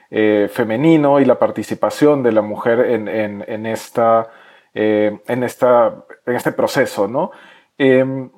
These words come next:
¿nos podrías comentar un poco, capaz, sobre la, la visión de las mujeres líderes respecto a, a,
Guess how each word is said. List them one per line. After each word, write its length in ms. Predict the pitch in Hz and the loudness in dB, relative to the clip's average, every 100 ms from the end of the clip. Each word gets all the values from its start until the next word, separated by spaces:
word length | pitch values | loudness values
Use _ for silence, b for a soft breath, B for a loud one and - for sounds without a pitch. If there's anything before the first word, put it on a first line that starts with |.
| - | -8
¿nos 200 | 160 156 | -4 -2
podrías 240 | 170 185 | 2 2
comentar 300 | 220 160 165 | 2 0 0
un 100 | 175 | -2
poco, 320 | 170 170 185 | -2 -4 -4
capaz, 240 | 151 - 151 | -4 -2 -2
sobre 300 | 180 170 165 | 0 0 2
la, 260 | 127 110 | 2 0
la 220 | 104 117 113 | 0 0 -2
visión 800 | 113 - 156 160 175 170 165 143 | -4 -6 2 4 2 0 -6 -2
de 100 | 135 | 0
las 180 | 127 | 0
mujeres 440 | 123 110 143 139 147 | -2 -4 -2 -2 -2
líderes 680 | 143 147 139 143 143 135 - | 0 2 2 2 -2 -4 -10
respecto 580 | 117 113 - 131 - 135 | -8 -6 -2 -4 2 4
a, 240 | 131 | 4
a, 20 | - | 2